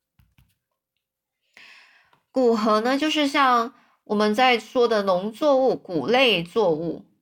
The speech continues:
就是像米啊、麦啊那些东西的。所以它有三粒，就是一个，可能就是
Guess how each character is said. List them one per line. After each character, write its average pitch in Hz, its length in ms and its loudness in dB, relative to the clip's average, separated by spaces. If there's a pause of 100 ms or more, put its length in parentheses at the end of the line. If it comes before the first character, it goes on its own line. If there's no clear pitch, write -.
(200)
就 208 160 -10
是 208 440 0
像 214 220 -4
米 165 380 -12
啊、 190 260 0
麦 247 420 0
啊 202 180 0
那 196 160 -12
些 208 160 -6
东 175 200 -8
西 - 200 -12
的。 - 160 -20 (1200)
所 - 160 -2
以 208 60 2
它 240 120 0
有 185 120 2
三 285 500 0
粒， 285 260 -2
就 - 160 -18
是 190 320 -8 (140)
一 170 100 -18
个， 175 300 -6 (480)
可 - 140 -12
能 165 120 -8
就 190 140 -6
是 202 360 -4